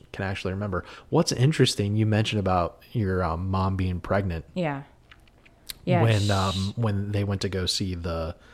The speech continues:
Speaker 1: The Omen, we were pregnant whenever we went to go see The Conjuring. So
Speaker 2: I
Speaker 1: that's
Speaker 2: know.
Speaker 1: two kinda Satan-based
Speaker 2: It
Speaker 1: movies.
Speaker 2: is.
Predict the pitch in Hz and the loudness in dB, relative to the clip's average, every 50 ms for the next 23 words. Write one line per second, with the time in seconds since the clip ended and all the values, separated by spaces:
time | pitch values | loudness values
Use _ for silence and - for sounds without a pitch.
0 | - - - - - - - - - - - _ _ - 123 107 - - 110 131 | -20 -20 -20 -20 -20 -20 -20 -20 -20 -20 -20 _ _ -2 -2 -2 2 6 8 8
1 | 147 131 110 98 101 98 95 92 98 - 101 92 95 101 104 110 113 110 104 - | 8 8 6 4 2 -2 -2 -4 -6 -8 -6 -2 2 4 6 6 6 6 8 8
2 | 123 113 95 110 113 107 101 101 101 98 101 101 101 101 104 104 104 95 92 - | 8 8 8 4 2 2 2 2 2 2 2 2 2 2 2 2 2 2 0 0
3 | 101 98 98 - - 113 95 98 - - 107 107 113 113 92 87 87 90 90 - | 0 0 0 2 0 0 -2 -2 -2 -2 0 0 2 0 0 -2 -2 -4 -2 -4
4 | 101 90 98 101 139 139 143 156 147 139 131 127 127 120 - - 113 104 98 95 | -2 0 0 0 0 0 0 0 4 6 8 8 8 6 6 2 2 2 2 2
5 | - - - 117 110 101 110 110 - - 131 - - - - 120 131 127 170 175 | 2 2 2 2 2 2 0 0 2 2 2 2 2 0 2 4 6 8 8 8
6 | - - - 143 139 - - | 8 8 8 6 4 2 0